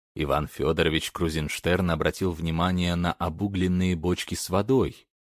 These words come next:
Это позволяло дольше сохранять воду свежей.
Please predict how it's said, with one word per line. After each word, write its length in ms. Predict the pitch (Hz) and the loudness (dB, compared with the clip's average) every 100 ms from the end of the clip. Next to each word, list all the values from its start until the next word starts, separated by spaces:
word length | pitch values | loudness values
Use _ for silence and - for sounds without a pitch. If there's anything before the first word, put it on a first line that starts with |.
| _ _ | _ _
Это 300 | 107 143 175 | 0 2 2
позволяло 560 | - 117 98 98 113 107 | 0 2 4 4 4 4
дольше 420 | 87 101 117 98 | 4 4 4 0
сохранять 580 | - 90 85 90 95 - | -2 -2 0 2 0 0
воду 280 | 82 92 92 | 0 2 0
свежей. 680 | - 87 101 87 78 73 | -4 2 4 2 -2 -10